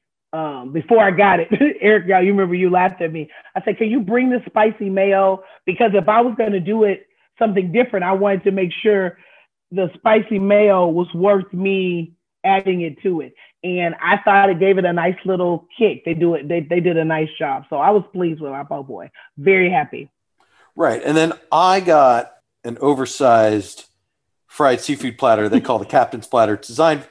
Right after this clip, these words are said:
Speaker 2: it's designed for two. It could easily feed four,
Speaker 1: Yeah.
Speaker 2: uh, with, uh, fried oysters, fried shrimp, fried fish, uh, fried soft shell crab. I, I thought it was all pretty good.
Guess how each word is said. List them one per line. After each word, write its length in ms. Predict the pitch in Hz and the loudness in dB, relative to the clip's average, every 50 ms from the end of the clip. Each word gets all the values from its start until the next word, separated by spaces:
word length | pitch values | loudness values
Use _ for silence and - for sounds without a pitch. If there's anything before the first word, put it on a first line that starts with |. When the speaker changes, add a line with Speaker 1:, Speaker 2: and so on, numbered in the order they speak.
| _ _ _ | _ _ _
Speaker 2:
it's 140 | _ - - | _ -12 -10
designed 360 | 156 151 196 208 185 175 156 | -4 0 0 2 2 0 -2
for 100 | - 139 | -4 -6
two. 480 | - - 160 139 123 113 101 92 92 - _ _ _ _ _ - | -4 0 2 4 4 4 2 0 -4 -8 _ _ _ _ _ -6
It 140 | 156 151 - | -6 -4 -4
could 120 | 175 156 | -4 -4
easily 460 | 135 170 175 185 165 156 156 147 135 123 | -2 -2 -2 -2 -2 -2 0 0 0 0
feed 340 | - - - 139 127 117 110 | -2 -2 -2 -2 -2 -2 -4
four, 540 | - - 135 127 117 104 95 92 90 - - _ _ _ _ _ _ _ _ _ _ _ | -6 -4 -2 0 0 0 0 -2 -6 -10 -14 _ _ _ _ _ _ _ _ _ _ _
Speaker 1:
Yeah. 160 | - 156 131 | 0 2 4
Speaker 2:
uh, 320 | 127 123 120 113 110 110 - - - | 4 6 6 6 4 4 2 -2 -8
with, 600 | - 123 123 123 117 113 110 - - - - - _ _ _ _ _ _ _ _ _ _ _ _ _ _ _ _ _ | -6 -2 0 2 2 2 0 -4 -10 -20 -20 -20 _ _ _ _ _ _ _ _ _ _ _ _ _ _ _ _ _
uh, 380 | - 101 95 90 85 80 - - - _ | -10 -8 -8 -8 -8 -10 -12 -16 -20 _
fried 300 | - - - 135 117 127 | -10 -4 -2 0 2 2
oysters, 420 | 165 165 156 - - 143 131 123 | 2 2 0 0 -2 -4 -4 -4
fried 300 | - - 135 123 110 117 | -4 -2 -2 -2 -2 -4
shrimp, 540 | - - - 139 127 120 120 113 113 107 - _ _ _ _ _ _ _ _ _ _ _ _ _ _ | -6 -8 -6 -4 -2 -2 -2 -2 -4 -8 -12 _ _ _ _ _ _ _ _ _ _ _ _ _ _
fried 300 | _ - 135 123 117 117 | _ 0 0 0 0 -2
fish, 600 | - - 147 135 127 120 - - - - - - - - | -4 -2 0 0 0 0 -2 -6 -12 -14 -16 -16 -14 -8
uh, 260 | - 123 110 107 104 | -4 -2 0 0 0
fried 280 | 101 - 131 113 107 - | -2 -2 -4 -4 -4 -2
soft 220 | - 123 107 - | -2 -2 -2 -2
shell 120 | - 127 104 | -4 -8 -8
crab. 380 | - - 131 123 120 113 110 - - _ _ _ _ _ _ _ _ _ - | -4 0 2 2 4 2 0 -2 -10 _ _ _ _ _ _ _ _ _ -12
I, 80 | - - _ _ _ _ _ - | -12 -12 _ _ _ _ _ -4
I 60 | 226 | -2
thought 200 | - 381 349 359 | 2 2 2 2
it 60 | 330 | 2
was 120 | 330 262 | 2 2
all 160 | 311 302 302 294 | 4 4 4 4
pretty 220 | 294 - 285 262 | 2 0 -2 0
good. 320 | 226 226 220 156 110 - | 0 2 2 2 0 -2